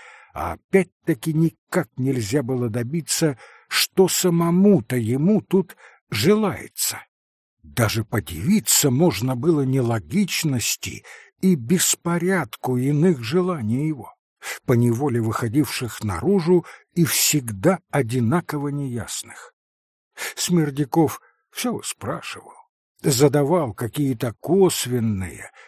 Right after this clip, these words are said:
очевидно надуманные вопросы, но для чего — не объяснял того. И обыкновенно в самую горячую минуту своих же расспросов вдруг умолкал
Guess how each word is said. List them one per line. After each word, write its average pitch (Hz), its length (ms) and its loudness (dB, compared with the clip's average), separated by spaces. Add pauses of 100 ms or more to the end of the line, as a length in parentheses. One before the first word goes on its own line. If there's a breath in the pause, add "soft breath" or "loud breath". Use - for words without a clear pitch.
(120 loud breath)
очевидно 147 720 2
надуманные 143 920 2
вопросы, 127 800 -2
но 151 220 0
для 147 300 2
чего — 104 720 0 (600 loud breath)
не 160 240 6
объяснял 185 920 -2
того. - 400 -10 (500 loud breath)
И 101 100 -4
обыкновенно 135 1080 2 (180 loud breath)
в - 100 -6
самую 175 600 4
горячую 165 720 4
минуту 170 640 4
своих 131 600 -2
же 139 180 0
расспросов 135 880 0
вдруг 113 500 2
умолкал 113 880 -2